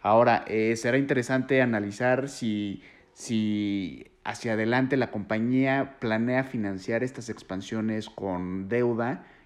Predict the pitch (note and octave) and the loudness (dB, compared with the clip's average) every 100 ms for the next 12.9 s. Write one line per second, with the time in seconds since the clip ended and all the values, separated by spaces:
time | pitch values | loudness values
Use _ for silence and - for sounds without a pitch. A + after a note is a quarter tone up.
0 | _ A2 G2 B2+ C3 C3 B2+ G#2+ G2+ G#2 | _ -8 -2 0 2 2 2 2 0 -2
1 | F#2 F#2+ F#2 F#2+ G#2 G#2+ - _ - - | -4 -4 -4 -4 -4 -4 -8 _ -20 -20
2 | _ _ _ - G2+ G#2+ G#2+ A2 A2 A2 | _ _ _ -2 2 4 4 4 4 4
3 | A2 G2 D#2+ B2 A#2+ C3 B2+ G#2+ G#2+ A#2 | 2 0 -4 -2 0 0 -2 -4 -4 -2
4 | B2 - G#2+ G2+ G#2+ A2 A#2+ A#2 A#2 - | -4 -2 -4 -4 -4 -2 -2 -2 -4 -2
5 | A#2 A2 G#2+ G#2 - A2 - C3+ C3+ C#3 | 2 2 2 0 0 -2 0 -2 -2 -4
6 | C#3+ B2 - A#2+ A#2 A#2 - G2+ A#2 A#2 | -6 -6 -6 -6 -4 -6 -6 -6 -2 -2
7 | C3 B2 A2 A2 - - _ _ _ _ | 0 -2 -2 -4 -18 -20 _ _ _ _
8 | - _ _ _ - B2 A#2+ C3 C#3+ C#3+ | -20 _ _ _ -4 -2 2 2 4 4
9 | B2+ C3 B2+ B2 B2+ B2 B2+ B2+ - B2 | 4 4 4 2 2 4 4 2 -6 -2
10 | C3 B2+ G#2 - A#2 A2+ B2 A#2+ - B2+ | -4 -4 -8 -4 -4 -2 -2 -2 -4 -8
11 | B2+ C3 A#2 - A#2 B2 A#2+ G2+ A2 G#2+ | -6 -6 -6 -6 -6 -6 -6 -4 -2 -2
12 | A#2 - - F2 A#2+ A#2 B2 C3 | -4 -8 -10 -6 0 2 2 0